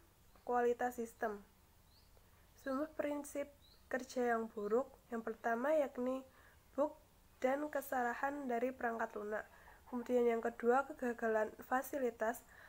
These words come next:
atau perangkat keras yang disebabkan oleh penyebab alami atau lainnya. Kemudian yang ketiga, kualitas input data yang buruk. Kemudian yang selanjutnya,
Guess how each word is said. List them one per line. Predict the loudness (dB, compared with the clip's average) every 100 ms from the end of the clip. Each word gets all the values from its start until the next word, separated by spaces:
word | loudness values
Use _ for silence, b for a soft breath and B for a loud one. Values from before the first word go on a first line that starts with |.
| B
atau | -4 0 0 2
perangkat | 0 0 0 -2 -2 -4
keras | -4 0 0 0
yang | -2 -2
disebabkan | -4 -4 -2 -4 -2 -2 -2 -2
oleh | -2 -2
penyebab | -4 -4 -4 -4 -4 -4
alami | -2 -2 -2 -2
atau | -4 -2 -2 -2
lainnya. | -2 -6 -10 -10 B B B B -6
Kemudian | -2 2 2 2
yang | 2
ketiga, | 0 -2 -4 -2 -2
kualitas | 0 0 0 0 -4 -4
input | -8 -8 -18 -4 -4 -4 -6
data | -2 -2 0 0
yang | 2 -2 -8 -10
buruk. | -10 -10 -12 -20 -20 -20 -20 -20 -20 -20 -20 -20 -20 -20 -20 -20 B B B B B B -10
Kemudian | -4 -2 2 2 2
yang | 0 -2
selanjutnya, | -2 0 -2 -2 -2 -2